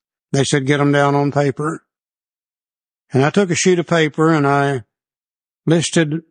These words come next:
about eight names on that sheet of paper. And I got another sheet of paper and listed about eight names.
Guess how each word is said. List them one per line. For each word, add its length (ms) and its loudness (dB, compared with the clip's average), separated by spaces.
about 340 0
eight 300 -2
names 420 0
on 160 0
that 160 -2
sheet 220 0
of 80 -4
paper. 520 -6
And 140 -2
I 60 0
got 180 2
another 280 2
sheet 260 0
of 60 -10
paper 360 0
and 120 0
listed 320 -2
about 280 0
eight 200 -2
names. 760 -4